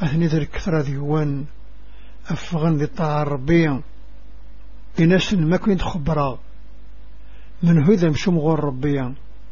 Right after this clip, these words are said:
ذوين ينعر ربي، يرفع في اللاس، يجعرد ذي سن إذ كان ذي يرفان.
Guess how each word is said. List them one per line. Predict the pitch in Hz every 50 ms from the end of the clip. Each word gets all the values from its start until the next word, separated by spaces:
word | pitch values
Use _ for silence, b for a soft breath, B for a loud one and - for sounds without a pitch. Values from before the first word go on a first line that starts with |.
| - - - - - b b b b b - 175
ذوين | 139 143 151 175 185 180 180
ينعر | 175 165 160 156 156 143 143 147
ربي، | 143 143 135 127 131 135 143 151 151 160 165 165 165 180 - - - - - b b b b b b - 196
يرفع | 175 160 135 - 202 175
في | - -
اللاس، | 170 147 143 147 147 143 - - - b b b b b b b b - - -
يجعرد | 180 160 151 160 143 151 180 196 185 151 123 113 - - - b b b b b b b - -
ذي | 151 139 151 151 127
سن | - - - 214 190 175 170 - -
إذ | 202 190 165 139
كان | - - - 208 202 185
ذي | 165 139 143 143
يرفان. | 151 151 135 - - 165 151 143 139 135 131